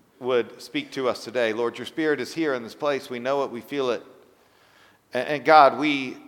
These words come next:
we, we sit at a place where we can lean in or we can lean back, where we can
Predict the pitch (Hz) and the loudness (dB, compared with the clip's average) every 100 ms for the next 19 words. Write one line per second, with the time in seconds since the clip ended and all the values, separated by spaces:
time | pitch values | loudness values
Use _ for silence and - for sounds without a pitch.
0 | - _ _ _ _ _ - 131 151 143 | -20 _ _ _ _ _ -12 -10 -8 -10
1 | - - 196 - - - - - 123 - | -10 0 0 0 -8 -16 -6 0 0 0
2 | 165 156 120 - - - - - _ _ | 0 2 0 -8 -14 -16 -20 -20 _ _
3 | _ _ _ _ _ _ _ _ _ - | _ _ _ _ _ _ _ _ _ -20
4 | _ 127 156 160 143 135 160 185 160 165 | _ 0 0 0 -2 2 2 2 2 2
5 | 127 92 95 - - _ _ _ _ _ | 0 -2 -10 -20 -20 _ _ _ _ _
6 | _ _ 120 139 143 131 127 95 82 104 | _ _ -6 -6 -6 -6 -6 -4 -6 -8
7 | - - _ _ _ _ _ _ _ _ | -18 -20 _ _ _ _ _ _ _ _
8 | _ _ _ _ _ _ _ _ _ 123 | _ _ _ _ _ _ _ _ _ -2
9 | 139 160 160 | 2 2 0